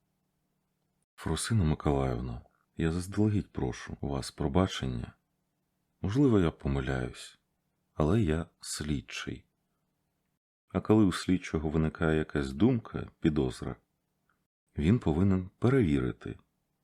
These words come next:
або підтвердити, або спростувати її. Я ще раз прошу пробачення.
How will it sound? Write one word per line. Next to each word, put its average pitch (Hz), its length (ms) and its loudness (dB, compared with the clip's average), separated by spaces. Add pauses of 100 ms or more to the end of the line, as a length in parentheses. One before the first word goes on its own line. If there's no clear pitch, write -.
(600)
або 69 420 -6 (180)
підтвердити, - 920 0 (560)
або 67 340 -6
спростувати - 840 0
її. - 440 -8 (1200)
Я - 140 -4
ще - 360 -4
раз - 320 -6
прошу 67 460 -6
пробачення. 62 920 -8